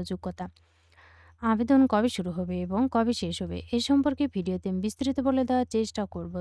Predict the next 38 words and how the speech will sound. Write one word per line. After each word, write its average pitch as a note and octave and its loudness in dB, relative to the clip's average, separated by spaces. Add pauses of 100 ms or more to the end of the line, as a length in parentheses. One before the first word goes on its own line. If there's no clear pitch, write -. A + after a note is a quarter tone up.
(100)
তবে G3 -2 (160)
ভিডিওটি C4+ 0 (140)
শুরু A#3 2
করার E3+ -4
আগে E3 -10 (720)
আপনাদের B3+ 0
কাছে D4 -6
একটা - -12 (100)
রিকোয়েস্ট A3+ -10 (140)
থাকবে। E3 -14 (440)
আপনি G#3+ 2 (100)
যদি C#4+ 4
এই C4+ 4
চ্যানেলে C#4+ 6 (120)
নতুন A3+ 6
হয়ে C4+ 8
থাকেন C4+ 6 (100)
তাহলে F#3+ 2 (100)
প্লিজ B3 4 (100)
সাবস্ক্রাইব - 0
করবেন E3+ -2 (160)
এবং F3+ 0 (120)
পাশে A#3+ 4
থাকা B3 6
যে F#3 6
বেল G#3+ 6
আইকনটি F3+ 2
রয়েছে F3+ 0 (100)
তাতে G#3+ 2 (160)
all F#3+ 4
এ - 0
ক্লিক A3 2
দিয়ে A#3+ 4
রাখবেন, E3 -6 (1000)
যাতে B3+ 4
আমি D4+ 4 (160)
পরবর্তী B3+ 4 (160)
ভিডিও F3+ -2